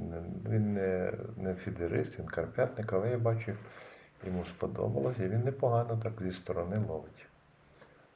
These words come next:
Трошки техніку підтягнути і буде, буде давати бій.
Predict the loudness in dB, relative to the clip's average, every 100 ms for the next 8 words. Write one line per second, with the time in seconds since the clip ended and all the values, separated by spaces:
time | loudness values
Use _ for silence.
0 | -16 -10 -8 -6 -4 -2 -2 -4 -8 -10
1 | -12 -4 0 0 -2 -4 -8 -6 -4 -4
2 | -6 -10 _ -20 -20 -20 -20 -20 -20 -20
3 | -20 -20 _ -12 -2 2 6 8 10 8
4 | 4 -2 0 -2 -2